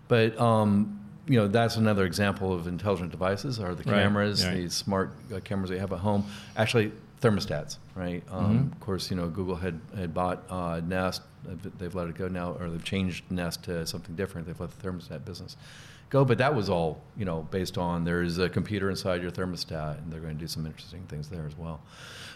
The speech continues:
Speaker 1: At home, but we also have to think about the world that we operate in. Um, you know, again, speakers, microphone, or, uh,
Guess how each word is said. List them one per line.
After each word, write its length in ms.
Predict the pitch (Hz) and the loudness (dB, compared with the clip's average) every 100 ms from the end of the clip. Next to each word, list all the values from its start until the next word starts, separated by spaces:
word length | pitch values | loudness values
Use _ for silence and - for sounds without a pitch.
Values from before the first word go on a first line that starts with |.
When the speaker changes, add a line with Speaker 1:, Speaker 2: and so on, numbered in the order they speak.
| - - - - | -18 -20 -16 0
Speaker 1:
At 140 | 123 | 4
home, 400 | 107 143 196 196 - - - - - | 6 6 4 0 -6 -12 -14 -2 2
but 100 | 123 | 6
we 100 | 123 | 6
also 220 | 120 131 | 6 4
have 120 | 107 | 4
to 60 | 95 | 2
think 180 | 110 | -2
about 500 | 98 101 95 92 92 - - 110 | 0 4 4 4 0 -12 -10 -4
the 80 | |
world 220 | 98 98 87 | 2 2 2
that 60 | |
we 180 | 87 90 85 - | -2 -2 -4 0
operate 380 | 95 92 95 85 | 0 2 2 0
in. 280 | 80 78 85 - | -2 -4 -8 -10
Um, 560 | 90 85 85 85 82 78 | -6 -4 -2 -2 -4 -6
you 80 | 101 | -6
know, 100 | 87 | -4
again, 600 | 82 95 95 90 87 85 | -4 0 0 0 0 -2
speakers, 920 | 82 - 101 90 95 87 85 82 - - 120 | -4 -6 -6 -2 -2 0 -2 -2 -6 -8 -6
microphone, 600 | 95 90 90 - 90 90 | -2 -2 -4 -6 -6 -4
or, 200 | 90 87 82 | -2 0 0
uh, 220 | 82 | -2